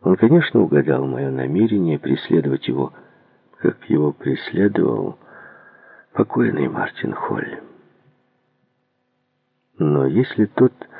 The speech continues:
поплатился так жестоко за свое отважное намерение,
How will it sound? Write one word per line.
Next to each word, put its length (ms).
поплатился 1120
так 280
жестоко 680
за 160
свое 460
отважное 600
намерение, 600